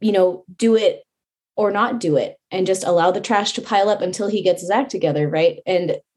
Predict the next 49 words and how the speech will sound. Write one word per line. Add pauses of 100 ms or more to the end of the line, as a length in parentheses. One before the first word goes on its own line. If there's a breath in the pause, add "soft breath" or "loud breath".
uh,
but
allow
him
to
experience
his
own
stewardship
without
her
interference. (600 loud breath)
And,
um, (1900 loud breath)
and
then
the
trick
is
we
have
to
do
it
with
grace.
So
that
wife
can't
be
bitter
about
it
and
she
can't
be
angry
about
it.
She
just
has
to
say,
"You
know
what?